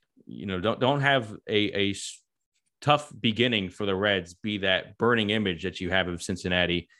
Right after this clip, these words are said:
here in twenty twenty-two, 'cause they've improved and they have some good young arms that hopefully can kinda carry them through and out of this,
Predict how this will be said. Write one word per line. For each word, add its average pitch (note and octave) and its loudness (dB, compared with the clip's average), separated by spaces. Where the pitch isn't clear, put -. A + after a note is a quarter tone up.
here F#2 2
in E2 -2
twenty F2+ 0
twenty-two, E2+ -2
'cause D#2+ -6
they've C3 4
improved A#2 4
and G2 4
they G2+ 6
have G#2 2
some F#2+ -2
good G#2+ 4
young G2 2
arms F#2+ 0
that F2+ 2
hopefully G2+ 0
can F2+ -6
kinda F#2 2
carry G2 2
them F2+ -2
through F#2+ 0
and F2 0
out F#2 4
of F2+ 0
this, - -6